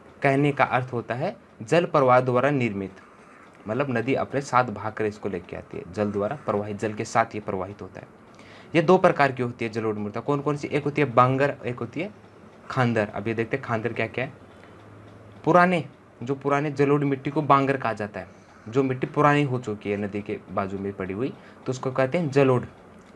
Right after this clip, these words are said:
या बांगर। तथा नई, जो नदी न-, नई अभी भाग कर आई है, उसको बोलते हैं खांदर। पुराने को बोलते हैं बांगर और नदी को बोलते हैं खांदर। ये जलोढ़ मृदा के दो टाइप्स हैं। जलोढ़ मिट्टी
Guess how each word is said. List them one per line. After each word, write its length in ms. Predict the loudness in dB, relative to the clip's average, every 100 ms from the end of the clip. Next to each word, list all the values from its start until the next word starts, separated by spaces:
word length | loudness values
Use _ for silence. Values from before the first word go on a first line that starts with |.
| -6
या 120 | -6 -6 0
बांगर। 420 | 2 2 0 -4 -8 -20 -6 0
तथा 140 | 2
नई, 380 | 4 4 4 0 -10 -20 -20 -8
जो 80 | 0
नदी 360 | 2 4 2 -2 -2
न-, 260 | 0 2
नई 260 | 4 4 2
अभी 240 | 0 2
भाग 240 | 0 -2 -2
कर 160 | 0
आई 160 | 0 -2
है, 160 | -2
उसको 260 | -4 -4 -2
बोलते 240 | -2 -2
हैं 80 | -6
खांदर। 360 | -6 -6 -6 -10 -14 -20 -20 -6
पुराने 300 | 2 4 4
को 120 | 2 2
बोलते 280 | 2 0
हैं 140 | 0 2
बांगर 320 | 2 2 0
और 120 | 0
नदी 240 | -2 -2 -2
को 120 | -2
बोलते 280 | -2 -4 -8
हैं 120 | -10 -16 -20 -12
खांदर। 360 | -4 -2 -2 -2
ये 140 | -2
जलोढ़ 240 | -2 -2 -2
मृदा 260 | -4 -4
के 60 | -2
दो 100 | -2
टाइप्स 400 | -2 -4 -6 -12
हैं। 100 | -14 -16 -20 -20 -16 2
जलोढ़ 320 | 4 6 4
मिट्टी 400 | 2 -2 -2 -4